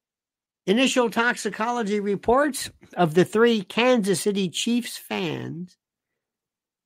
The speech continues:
found f-, frozen and dead. Do you know how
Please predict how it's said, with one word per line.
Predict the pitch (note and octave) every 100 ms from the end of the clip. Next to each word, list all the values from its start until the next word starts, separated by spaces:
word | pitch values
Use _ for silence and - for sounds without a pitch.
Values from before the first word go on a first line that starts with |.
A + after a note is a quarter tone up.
| _ _ _ _ _ _ _
found | _ - G#3 G#3 G3
f-, | - - - - G3+ -
frozen | - - G#3+ C4 D#4 C#4 D4+ D4 C#4+ C#4 -
and | G3+ G3+ F#3+ C#3+ B2 A#2
dead. | F3+ A#3+ B3 D3+ A#2+ G#2 G#2 _ _ _ _ _ _ _ _ _
Do | D3
you | D4+ F#4
know | F4+ E4+ C4+
how | - C4+ C#4+ C#4+ C#4 B3+